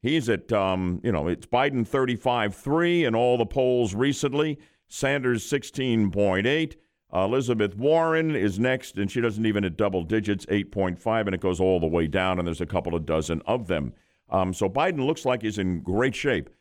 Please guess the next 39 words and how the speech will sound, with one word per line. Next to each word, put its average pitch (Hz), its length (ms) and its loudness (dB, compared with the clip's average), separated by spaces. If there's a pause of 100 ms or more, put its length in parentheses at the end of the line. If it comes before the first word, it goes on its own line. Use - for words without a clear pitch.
(160)
But 113 120 0
as 107 100 -2
I 107 140 0
say, 117 320 0
this 123 180 0
guy 117 280 0
has 95 340 -2
a 76 80 2
record 131 600 0
that's 95 200 -2
gonna 90 180 -2
be 80 140 -2
hard 98 400 0
to 78 60 0
run 113 280 0
on. 147 320 0
Stuff's 107 360 -2
gonna 80 260 -2
come 85 260 0
up. 160 240 0 (260)
He 90 200 -2
is, 71 220 -4
uh, 67 220 -4 (120)
gaffe 127 400 -2
prone, 147 480 -2 (280)
uh, 92 160 2
beyond 110 420 0
imagination, 107 920 0 (480)
and 110 200 0
he 160 140 2
is 151 140 0
a 156 40 -2
time 208 380 0
bomb. 87 400 0 (120)
And 120 180 0
I 117 100 2
believe 160 480 0
he 135 180 2
will 131 680 2